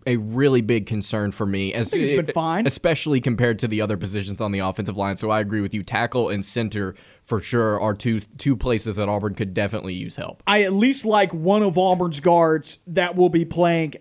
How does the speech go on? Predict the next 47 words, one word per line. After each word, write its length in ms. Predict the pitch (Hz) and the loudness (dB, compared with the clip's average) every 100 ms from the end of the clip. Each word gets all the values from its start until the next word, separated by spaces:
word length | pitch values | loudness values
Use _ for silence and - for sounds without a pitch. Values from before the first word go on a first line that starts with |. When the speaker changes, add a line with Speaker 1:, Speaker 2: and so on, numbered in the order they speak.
| - | -2
Speaker 2:
after 380 | 160 160 175 151 | -2 0 0 0
this 240 | 151 - | 0 -2
season. 460 | 160 139 127 117 - 165 | -2 -4 -6 -12 -4 2
I 100 | 202 | 4
love 280 | 196 185 | 4 4
Brandon 260 | 180 180 170 | 2 2 0
Council. 440 | 175 165 160 165 147 | 0 0 0 -2 0
I 120 | 160 | -2
think 200 | 175 156 | -2 -2
he's 160 | 160 147 | -2 0
really 220 | 160 151 | 0 2
solid. 400 | - 151 147 143 | 2 2 2 0
I 100 | 165 | 0
think 220 | 170 180 | 0 0
Tayshawn 440 | 180 170 180 156 156 | 0 0 0 -2 -2
Manning 460 | 156 160 156 147 - _ _ _ - | -2 -2 -4 -6 -12 _ _ _ -2
has 200 | 165 147 | 0 2
had 220 | 170 160 | 2 2
his 360 | 156 143 135 - | 2 0 -2 -6
moments 540 | 160 196 185 180 170 - | 2 4 4 2 0 -4
of 160 | 156 | -2
being 240 | 170 165 147 | -2 -2 4
good 340 | 190 190 180 | 6 6 6
and 160 | 165 156 | 2 -2
has 280 | 160 147 | -2 -2
his, 220 | 160 151 147 | -2 -2 -2
has 140 | 156 147 | -4 2
had 160 | 165 | 2
his 120 | 156 | 2
moments 380 | 160 160 151 151 | 0 -2 -2 -4
like 220 | 151 156 | -2 0
Alec 240 | 165 147 143 | 0 0 -2
Jackson 480 | 160 151 143 147 139 | -2 -2 -2 -4 -2
where 100 | 139 | -4
you're 80 | |
like, 180 | 131 123 | -4 -6
"What 300 | 123 147 139 | -2 0 0
is 140 | 123 - | -4 -6
going 280 | 147 131 | -6 -4
on 200 | 131 131 | -4 -6
on 40 | 127 | -6
that 140 | 123 | -8
side 220 | - 139 127 | -6 -6 -6
of 60 | |
the 60 | 120 | -6
line?" 420 | 123 156 135 127 | -4 -4 -4 -4
But 320 | 139 156 - | -2 -2 -2